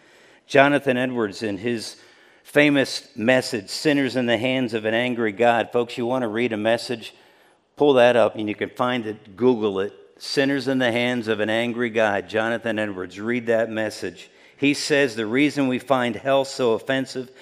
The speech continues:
is because of our insensitivity to sin. Our insensitivity to sin. Folks, we, even as believers at times,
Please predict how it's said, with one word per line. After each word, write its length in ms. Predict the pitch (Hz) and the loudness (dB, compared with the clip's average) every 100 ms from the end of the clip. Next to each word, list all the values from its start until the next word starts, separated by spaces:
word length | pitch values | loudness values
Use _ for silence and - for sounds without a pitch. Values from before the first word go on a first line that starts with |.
| - | -16
is 140 | - 123 | -12 -6
because 420 | 127 - 127 110 | -6 -2 -2 -2
of 120 | 101 | -2
our 140 | 98 - | -4 -4
insensitivity 1500 | 131 135 139 - _ - 131 120 127 - 127 104 92 87 - _ _ | -6 -4 -6 -10 _ -12 -10 -10 -12 -12 -10 -8 -10 -12 -16 _ _
to 80 | 95 | -16
sin. 360 | - 107 85 - _ _ _ _ _ _ _ _ _ _ _ _ _ _ _ _ _ _ _ _ _ _ _ _ _ _ _ - | -14 -12 -12 -16 _ _ _ _ _ _ _ _ _ _ _ _ _ _ _ _ _ _ _ _ _ _ _ _ _ _ _ -10
Our 220 | 107 101 113 | 0 2 2
insensitivity 1200 | 123 143 156 - 143 135 131 - 127 107 95 92 | 0 -2 -2 -4 -6 -6 -8 -8 -8 -6 -8 -10
to 60 | 90 | -14
sin. 260 | - 107 | -10 -10
Folks, 280 | - 123 - | -4 -6 -4
we, 200 | 117 160 | -2 -2
even 440 | 160 147 143 123 | 0 -2 -2 -2
as 140 | 110 95 | -4 -6
believers 500 | 117 131 156 135 98 | -6 -4 -2 -4 -2
at 160 | 101 | -6
times, 400 | - 104 92 87 | -4 -6 -6 -8